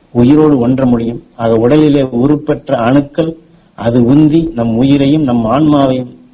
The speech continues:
இயக்குவதற்கு மாறாக நாம் குருநாதரோடு ஒன்றி,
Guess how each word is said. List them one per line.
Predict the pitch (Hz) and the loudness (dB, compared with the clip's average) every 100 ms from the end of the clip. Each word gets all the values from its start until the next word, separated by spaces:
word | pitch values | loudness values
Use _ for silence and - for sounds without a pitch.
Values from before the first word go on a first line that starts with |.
| _ - | _ -6
இயக்குவதற்கு | 120 151 147 147 131 123 117 - | 0 0 0 -2 -2 -2 -4 -8
மாறாக | 107 110 127 139 - 156 - _ _ _ _ 107 | -8 -2 0 0 0 -4 -10 _ _ _ _ -6
நாம் | 110 107 | -2 0
குருநாதரோடு | 120 143 151 139 135 120 | 2 2 2 2 0 0
ஒன்றி, | 110 123 131 | 0 0 -2